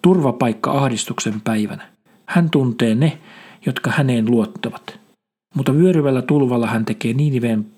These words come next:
paikasta lopun. Vihamiehiään hän ahdistaa pimeydellä. Mitä te juonittelette Herraa vastaan? Hän tekee teistä lopun. Ei nouse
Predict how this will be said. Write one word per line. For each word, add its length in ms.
paikasta 500
lopun. 300
Vihamiehiään 680
hän 160
ahdistaa 540
pimeydellä. 600
Mitä 220
te 100
juonittelette 840
Herraa 360
vastaan? 380
Hän 180
tekee 280
teistä 380
lopun. 280
Ei 100
nouse 320